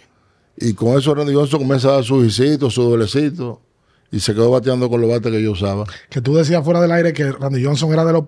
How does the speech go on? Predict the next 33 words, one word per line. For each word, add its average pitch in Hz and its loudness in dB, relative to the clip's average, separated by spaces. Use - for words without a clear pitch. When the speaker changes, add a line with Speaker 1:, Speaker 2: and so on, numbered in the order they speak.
Speaker 2:
de 156 -2
los 147 0
lanzadores 143 0
que 147 -4
antes 160 0
del 165 2
juego 214 0
Speaker 1:
No 95 2
hablaba 110 0
con 95 -4
nadie. 80 -4
Bueno, 131 2
incluso 123 -2
tuvo 131 0
un 135 0
problema 131 2
con 110 -4
Carlos 120 2
Baelga. 113 -2
Speaker 2:
¿Por? 180 -4
Speaker 1:
Baelga 110 0
parece, 123 0
Baelga 113 0
siempre 135 -2
ha 110 -2
sido 117 2
chelchoso, 101 -2
le 87 -8
gusta 95 -4
mucho 110 -2
relajar 110 -2
y 113 0
eso. 107 -6